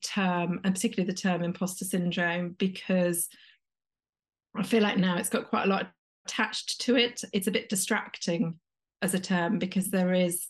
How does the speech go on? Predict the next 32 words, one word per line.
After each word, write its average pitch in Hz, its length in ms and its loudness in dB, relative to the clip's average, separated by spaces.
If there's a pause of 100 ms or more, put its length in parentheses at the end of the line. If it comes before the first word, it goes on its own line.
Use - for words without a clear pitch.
(100)
the 170 580 0 (500)
debate 185 400 0
about 185 240 -2
whether 175 240 0
it's 175 240 -4
useful 185 340 0
or 175 60 2
not. 180 460 2
There's 180 160 0
also 175 500 2 (580)
the 190 80 2
fact 185 260 -2
that 175 80 2
it 185 200 -2 (200)
feels 185 500 2
as 190 80 -4
though 180 80 0
it's 185 120 -2
got 185 160 -4
quite - 240 -4
a 202 60 0
gender 185 760 4 (480)
tag 190 440 0 (520)
to 185 200 2
it, 185 160 0
that 180 100 2
it's - 240 -2
attached - 420 -4
to 196 80 -4
women. 180 440 2 (840)
Um, 175 540 0 (540)
and 180 560 4